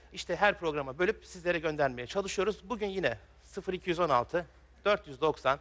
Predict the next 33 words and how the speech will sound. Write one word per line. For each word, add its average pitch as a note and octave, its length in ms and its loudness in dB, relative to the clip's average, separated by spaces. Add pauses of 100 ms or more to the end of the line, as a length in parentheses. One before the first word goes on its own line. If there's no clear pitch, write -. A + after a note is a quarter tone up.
(420)
çift A#3 200 -6
sıfır D3+ 220 -10
doksan. A#2 300 -6 (340)
Tekrar G3 360 2
diyorum D3 160 -2
değerli C#3+ 180 4
seyirciler, G#3+ 280 2
artık G3+ 260 -2
bu A3 180 0 (220)
telefon G3+ 360 4
numarasını F3 440 -2
hepimiz F3+ 340 -4
ezberledik. A#2+ 460 4
Sıfır G#3+ 260 -4
iki E3+ 160 -4
yüz D3 100 -2
on C#3 80 0
altı, B2 360 0 (400)
dört A3+ 240 2
yüz C#3 140 -8
doksan, C#3 360 -2
çift - 240 -10
sıfır - 260 -10
doksan F3+ 420 0 (360)
bizim F#3 440 -4
kanalımızın D3+ 580 0
çağrı F3+ 340 2
merkezinin F3 580 0 (340)
telefon F#3+ 340 2
numarası C3 300 -2
değerli B2+ 180 4
seyirciler. A2 480 -10 (220)
Arıyorsunuz, G3 800 -2